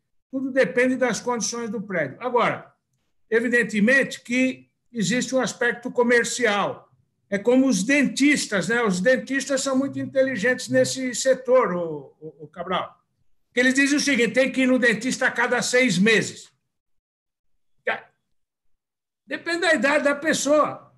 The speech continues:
Não, não, mas é, é mais ou menos um, um chavão que os dentistas conseguiram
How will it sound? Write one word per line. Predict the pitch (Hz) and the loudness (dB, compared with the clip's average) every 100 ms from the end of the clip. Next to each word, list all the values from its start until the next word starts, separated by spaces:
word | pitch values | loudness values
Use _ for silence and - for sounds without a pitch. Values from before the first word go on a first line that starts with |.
| _ | _
Não, | 214 269 254 233 233 | -14 -12 -12 -12 -14
não, | 226 226 220 214 226 | -14 -16 -14 -10 -2
mas | 262 302 | 0 2
é, | 320 339 320 277 233 | 2 2 -2 -4 -2
é | |
mais | 269 254 | 0 2
ou | 285 | 4
menos | 294 302 269 | 2 2 0
um, | 311 302 175 - _ | 0 -2 -6 -14 _
um | 240 262 | -4 -2
chavão | 262 269 175 247 262 | 0 0 2 2 2
que | 277 | 0
os | 233 | 0
dentistas | 262 262 - 262 - 254 | 0 0 0 -2 0 -4
conseguiram | - 254 254 262 208 226 247 262 - | -2 -4 -4 -4 -4 -2 -2 -4 -8